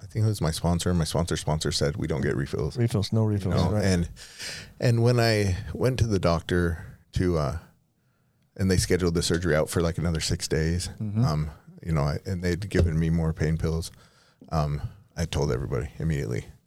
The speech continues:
Speaker 1: "Hey, I got a refill. I don't
Speaker 2: Right.
Speaker 1: know if I should have," but they're like, "No, we, you know, we gotta get you to surgery." And,
Speaker 2: Right.
Speaker 1: and one thing that was really new to me was the doctor said, um, "You need to take, you need to take them because if your body's in a constant state of pain,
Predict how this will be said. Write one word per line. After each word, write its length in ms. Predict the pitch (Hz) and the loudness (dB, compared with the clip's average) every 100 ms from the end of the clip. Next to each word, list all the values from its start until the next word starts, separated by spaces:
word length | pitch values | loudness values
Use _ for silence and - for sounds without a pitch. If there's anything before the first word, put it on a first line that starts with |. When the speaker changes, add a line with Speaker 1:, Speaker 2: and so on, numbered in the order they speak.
| - | -4
Speaker 1:
"Hey, 140 | 78 | -2
I 40 | |
got 180 | 76 80 | 0 0
a 40 | 87 | 2
refill. 460 | 85 - 78 80 - | 0 0 0 0 0
I 40 | |
don't 100 | 80 | 2
Speaker 2:
Right. 80 | 82 | 2
Speaker 1:
know 60 | |
if 120 | 85 104 | 0 0
I 60 | |
should 200 | 98 82 | 0 0
have," 300 | 80 78 78 - | 2 2 -2 -4
but 300 | 78 - 85 | -4 -4 -8
they're 160 | 85 | -2
like, 180 | 78 - | -2 0
"No, 180 | 87 80 | 0 0
we, 300 | 87 76 82 - | 0 0 -4 -6
you 160 | 69 | -10
know, 180 | 80 78 | -4 -2
we 120 | 80 | -2
gotta 180 | 87 82 | 0 -2
get 200 | 78 78 | -2 -4
you 60 | - | -4
to 80 | - | -6
surgery." 540 | - 78 78 76 78 | -4 -2 0 -2 0
And, 120 | 78 71 - - 98 | -2 -4 -10 -6 -4
Speaker 2:
Right. 140 | 90 | -2
Speaker 1:
and 160 | - 117 | 0 2
one 160 | 120 151 | 2 2
thing 200 | 180 170 | 2 2
that 120 | 131 - - - | 0 -2 -16 -12
was 200 | 101 90 | -12 -6
really 480 | 95 101 95 90 82 - _ _ _ | -2 0 2 0 -4 -12 _ _ _
new 200 | - 104 | 0 2
to 100 | 104 | 4
me 220 | 98 95 92 | 4 4 4
was 260 | 92 85 | 4 2
the 100 | - 87 | 0 2
doctor 380 | 90 92 - 85 | 2 2 0 0
said, 480 | - 78 80 73 - - - _ _ _ - | 2 2 2 0 -4 -8 -20 _ _ _ -2
um, 300 | 85 76 76 - _ _ _ _ _ _ _ _ _ | 0 0 -2 -8 _ _ _ _ _ _ _ _ _
"You 80 | - | -8
need 200 | 101 95 | -2 0
to 100 | 87 | 0
take, 380 | 80 87 90 - - | 2 2 0 -4 -4
you 80 | |
need 160 | 95 95 | -2 -2
to 60 | 87 | 0
take 240 | 87 87 | 0 0
them 240 | - 78 80 | 0 2 2
because 280 | 85 - 87 | 0 0 0
if 140 | 87 | 0
your 80 | - | 0
body's 400 | 80 90 90 87 | 2 2 2 0
in 160 | - 92 | 0 0
a 100 | 82 | 0
constant 440 | - 85 - 90 | 0 0 0 -2
state 240 | - 92 90 | -2 -2 -2
of 100 | 87 | -2
pain, 340 | 87 90 131 | 0 2 0